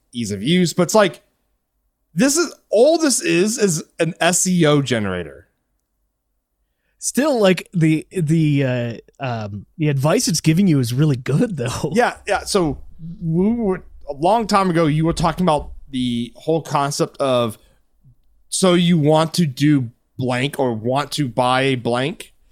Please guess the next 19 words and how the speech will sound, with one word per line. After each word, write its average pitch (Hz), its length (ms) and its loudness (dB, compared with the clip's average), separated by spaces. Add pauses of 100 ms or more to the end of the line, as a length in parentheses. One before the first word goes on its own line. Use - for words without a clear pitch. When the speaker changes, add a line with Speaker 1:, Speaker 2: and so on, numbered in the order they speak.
(440)
Speaker 1:
That 190 260 4
is 226 120 2
Speaker 2:
I 185 40 4
was 196 100 4
Speaker 1:
what 202 120 4
Speaker 2:
just 185 180 4
Speaker 1:
this 180 80 2
Speaker 2:
about 165 100 4
to 196 120 4
bring 156 100 4
Speaker 1:
is. 147 160 2
Speaker 2:
that 151 80 -2
up. 151 140 -4 (460)
Yeah. 160 160 0
Speaker 1:
This 240 100 4
is 190 140 -2
perfect 214 720 0
for 131 140 -6
that. 82 440 -12